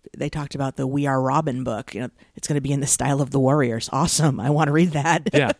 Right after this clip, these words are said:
Speaker 2: I had no interest in that <laughs> until the panel.
Speaker 1: Yeah.
Speaker 2: And, uh, yeah, I mean, part of it, <laughs> part of it, uh, the, the example I always think of, not to go back to San Diego, was, uh, yeah, there was some panel we wanted to go to, like, three years ago or four years ago,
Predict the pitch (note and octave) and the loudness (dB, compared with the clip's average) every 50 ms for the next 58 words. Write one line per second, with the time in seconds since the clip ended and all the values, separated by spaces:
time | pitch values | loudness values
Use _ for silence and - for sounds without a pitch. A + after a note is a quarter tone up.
0 | _ _ - G2 F#2+ G2 G2 G#2+ G#2 F#2 F#2+ G2+ G#2 D#3 A3+ A#3+ A#2 A#2 - - | _ _ -10 -6 -4 -4 -2 -2 -4 -4 -2 0 2 4 4 4 2 0 -2 -4
1 | - - A#2 G#2 G2+ F#2+ F2+ F2+ F2 - C3 A#2 G#2 G2+ - A2+ G2+ E2+ D#2+ - | -2 -2 -2 0 0 0 -2 -4 -4 -6 -6 -4 -4 -4 -2 -2 -2 -2 -2 -4
2 | - B2+ C3 D#3 D3 - - - _ _ _ - - F3+ C#3+ B2 C#3+ - _ _ | -4 -2 -2 -2 -2 -4 -8 -16 _ _ _ -6 -4 -2 -2 -4 -6 -12 _ _
3 | _ _ _ _ - F#2+ F#2+ F#2+ F#2 F#2 F2+ F2 E2+ _ _ _ _ _ _ _ | _ _ _ _ -8 -6 -4 -2 -2 -2 -2 -4 -6 _ _ _ _ _ _ _
4 | _ _ _ _ _ _ _ _ _ - - E3 B2+ A2+ A#2 A#2 - - C3 D3+ | _ _ _ _ _ _ _ _ _ -2 0 0 2 2 0 -2 0 2 4 4
5 | D3 A#2+ A#2 G2 - - - - - A3 - - _ _ _ _ _ _ _ _ | 4 4 2 0 -2 -4 -6 0 2 2 2 2 _ _ _ _ _ _ _ _
6 | _ _ _ _ _ _ - C#3+ C3 D3+ C#3 - _ - D#3+ D#3 D3+ - - G#3+ | _ _ _ _ _ _ -8 -6 -6 -6 -8 -10 _ -12 -12 -12 -8 -2 2 2
7 | G#3 G3 F3 D3 B2+ C#3 C3+ B2 C3+ B2+ C#3 C3 C3 C3+ C#3+ C#3 C3+ B2 D#3+ E3 | 4 4 4 4 2 2 0 -2 0 0 0 0 2 2 2 2 2 4 2 2
8 | D3+ D3 C#3 B2+ A#2+ A2 A2 G#2+ - - A#2 G2 - G2+ F#2 F2 D#2+ - - F#2 | 4 4 4 4 4 4 4 2 2 0 -2 0 0 0 0 0 -2 -6 -12 -8
9 | G2+ G2 - G2 F2+ F2+ D#2+ G2 F#2 F#2 - F#2+ - - F#2+ F2 F2 E2+ E2+ E2 | -8 -8 -6 -6 -6 -4 -4 -4 -6 -6 -8 -8 -6 -4 -4 -4 -4 -4 -6 -6
10 | D#2+ D#2+ D#2+ F2 E2+ D#2+ D#2+ D#2+ E2 D#2 - - - - D#2+ E2+ - _ - - | -6 -6 -4 -4 -4 -2 -2 -4 -4 -6 -6 -10 -10 -10 -12 -12 -14 _ -20 -12
11 | _ - D#3 D3 G2 F#2+ F#2+ F#2 - - C3+ B2+ C3 - B2 A#2 A2 G#2 G#2 G2 | _ 0 2 2 2 2 0 -2 0 0 0 0 0 0 -2 -2 0 0 0 0
12 | F#2 F#2+ F#2+ F2+ F2 F2+ F2+ F2+ F2+ - - F#2 F2 D#2+ - - - - - A#2+ | 0 0 -2 -2 -4 -4 -2 -2 -2 -2 -4 -6 -4 -6 -6 -10 -14 -10 -4 0
13 | A2+ A2+ G#2+ G#2 G2 G2 G2 F2+ F2+ F2 E2+ E2 D#2+ D#2+ - - A2+ G#2+ G#2 G2 | 0 0 2 2 2 2 2 0 0 -2 -2 -2 -2 -4 -2 2 4 4 4 4
14 | F#2 E2+ E2+ E2 F2 D#2 E2 D#2+ D2+ D2 C#2+ | 2 0 -2 -4 -6 -8 -8 -8 -6 -8 -8